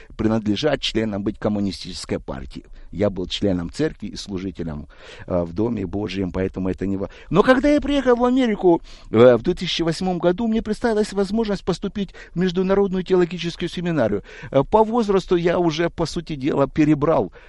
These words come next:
э, <laughs> учебные свои года, но мечта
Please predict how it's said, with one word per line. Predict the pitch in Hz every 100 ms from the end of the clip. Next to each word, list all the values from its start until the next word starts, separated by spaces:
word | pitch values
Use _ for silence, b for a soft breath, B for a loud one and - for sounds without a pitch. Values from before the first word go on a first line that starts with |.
| B
э, | 110 104 110
<laughs> | -
учебные | - - 170 143 156 135
свои | - 143 123 104 B
года, | 120 143 131 160 196 143 - B B
но | 156
мечта | 156 175 - - 269 226 95